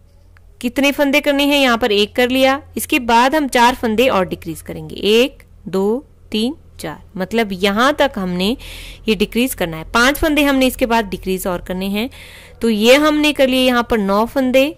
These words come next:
उसके बाद हम पांच फंदे यहाँ पर, जो हमारी यहाँ पर इस तरह से शेप आएगी, आर्म होल की इस तरह से कटिंग होगी, वो हमारी यहाँ पर ये आएगी। देखिए इस तरह से, इस तरह से फिर हमारी ये शेप यहाँ पर जब हम, अ, अ, ये पांच फंदे कम करेंगे तो इस तरह से फिर ये शेप हमारी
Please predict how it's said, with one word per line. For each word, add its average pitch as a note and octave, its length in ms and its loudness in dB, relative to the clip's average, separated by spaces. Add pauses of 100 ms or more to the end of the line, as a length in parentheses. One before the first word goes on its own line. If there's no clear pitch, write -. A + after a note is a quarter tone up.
उसके B3+ 280 -4
बाद A3 340 0
हम C4 140 -2
पांच G#3+ 320 -2
फंदे F#3 240 -4
यहाँ F3+ 220 -6
पर, A3+ 400 -4
जो G#3+ 160 2
हमारी G#3 360 0
यहाँ F#3+ 280 -2
पर A3 140 -4
इस - 220 -6
तरह G#3 200 0
से A#3 160 -4
शेप C4 480 -2 (280)
आएगी, E3+ 500 -6 (260)
आर्म A3 240 0
होल G#3 160 0
की A3 120 -6
इस G3+ 120 -6
तरह G#3 160 -2
से G#3+ 140 -4
कटिंग G3+ 380 -8
होगी, G3+ 360 -6 (400)
वो C4 140 2
हमारी F3+ 380 -2
यहाँ D#3+ 220 -10
पर E3 160 -12
ये A3+ 140 -6
आएगी। D#3 340 -10
देखिए E3+ 260 -10
इस - 120 -10
तरह G#3+ 200 0
से, A#3+ 280 -4 (400)
इस - 160 -10
तरह B3 200 2
से A#3+ 140 0
फिर A3 200 -2
हमारी E3 340 -8
ये D#3+ 140 -8
शेप A3 420 -6
यहाँ F#3+ 220 -2
पर A3 120 2
जब A3+ 180 2
हम, A#3 180 0
अ, G3 400 -4 (680)
अ, G3+ 120 0
ये G3+ 300 2
पांच G#3 320 0
फंदे A#3 220 -2
कम A#3 200 -2
करेंगे A#3 360 -2
तो C4 120 -4
इस G3+ 160 -6
तरह G3+ 200 -2
से F#3+ 200 -6
फिर F#3 180 -8
ये F3+ 120 -4
शेप F#3 300 -6
हमारी E3+ 360 -10